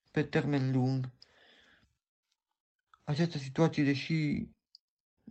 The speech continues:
provocatoare de suferință, a avut totuși o finalitate, a avut o semnificație deosebit de importantă, deosebit de înaltă,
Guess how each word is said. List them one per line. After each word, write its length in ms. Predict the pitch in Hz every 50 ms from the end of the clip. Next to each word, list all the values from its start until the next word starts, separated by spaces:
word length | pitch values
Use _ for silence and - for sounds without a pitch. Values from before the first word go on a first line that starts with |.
| - - - 113
provocatoare 560 | - 143 143 139 139 139 151 135 - 156 156
de 100 | 143 127
suferință, 600 | 135 135 135 127 - 143 139 143 147 143 131 147
a 80 | 143 139
avut 300 | 139 135 143 151 143 -
totuși 440 | - 127 127 120 - 123 - - -
o 220 | 135 135 131 131 - - - - - - - - - _ _
finalitate, 760 | - - 151 147 151 143 135 127 131 - 127 123 123 120 139
a 40 | 139
avut 220 | 139 135 147 147
o 80 | 151 147
semnificație 760 | 139 156 143 135 131 120 - 135 135 - 143 139 135 - 131
deosebit 560 | 127 156 156 147 139 143 - 123 135 139 127
de 100 | 135 135
importantă, 720 | 135 131 120 123 147 143 131 - - 123 110 - - 139
deosebit 520 | - 139 139 131 127 135 131 127 131 123 120
de 200 | 127 127 123 -
înaltă, 640 | - 147 143 151 147 120 113 117 - - - -